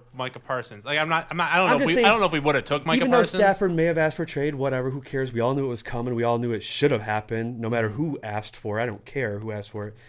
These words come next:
Speaker 2: Should have happened. He did help us in the long run, so even, which is great. Like,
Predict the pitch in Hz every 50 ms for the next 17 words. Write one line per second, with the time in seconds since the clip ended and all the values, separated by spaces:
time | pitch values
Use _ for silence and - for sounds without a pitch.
0 | - - - - - 143 131 120 113 117 110 104 - 117 107 104 - - - -
1 | - _ _ - 143 131 160 - 175 151 156 143 139 151 131 - 131 127 120 113
2 | 113 110 110 107 104 98 98 101 101 104 - - 107 104 101 - - 120 123 123
3 | 127 120 120 120 117 117 - - _ _ _ _ _ - _ _ _ - 127 127
4 | 131 117 113 120 104 95 90 98 - - 104 104 98 92